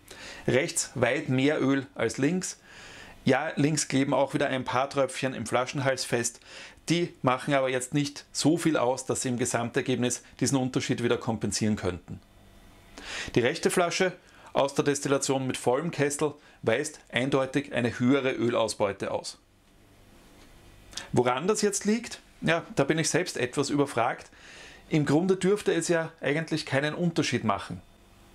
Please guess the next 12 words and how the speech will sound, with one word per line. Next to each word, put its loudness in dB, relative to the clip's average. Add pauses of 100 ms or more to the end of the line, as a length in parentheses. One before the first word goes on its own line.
(720)
Ich 2
habe 4
auch -2
bei 2
meinen 0
vergangenen 0
Destillationen 0
immer 2
wieder 0
gesehen, 0 (400)
dass 0 (120)
eine 0